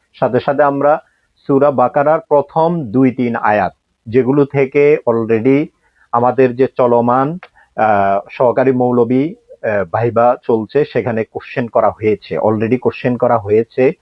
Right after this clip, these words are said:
আহ, আমার কাছে কোশ্চেনগুলো সংগ্রহ আছে, তো ওগুলোর আলোকে মোটামুটি আমরা আর কিছু পড়াশোনা করব। সূরা ফাতিহার আরেকটু বিস্তারিত আরেকটু পড়ব, এরপরে সূরা বাকারার প্রথম দিকের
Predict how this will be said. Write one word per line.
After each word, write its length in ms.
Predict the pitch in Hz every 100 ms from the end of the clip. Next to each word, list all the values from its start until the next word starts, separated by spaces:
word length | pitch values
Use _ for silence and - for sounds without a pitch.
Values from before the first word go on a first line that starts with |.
| _ _ _ _
আহ, 380 | - 95 90 90
আমার 280 | 101 107 110
কাছে 380 | - 113 - 113
কোশ্চেনগুলো 600 | - 104 120 110 110 107
সংগ্রহ 420 | - 110 98 98
আছে, 440 | 107 95 - 135 156 _ _ _ _ _
তো 260 | 139 131 135
ওগুলোর 440 | 160 156 160 165 143
আলোকে 560 | 117 120 - 143 165
মোটামুটি 500 | 175 120 120 113 107
আমরা 280 | 110 113 127 -
আর 220 | 123 123 -
কিছু 260 | 135 - 139
পড়াশোনা 480 | 113 110 - 101
করব। 320 | 92 92 82 90 -
সূরা 180 | 113
ফাতিহার 460 | 110 117 - 113 127
আরেকটু 440 | 110 113 131 -
বিস্তারিত 520 | 139 139 - 127 131 143
আরেকটু 400 | 131 117 - 147
পড়ব, 380 | 156 151 180 214 _ _ _
এরপরে 600 | 135 131 123 139 156 208 -
সূরা 200 | 127 113
বাকারার 460 | 107 104 131 147
প্রথম 500 | 165 131 123 156 156
দিকের 280 | 147 139 156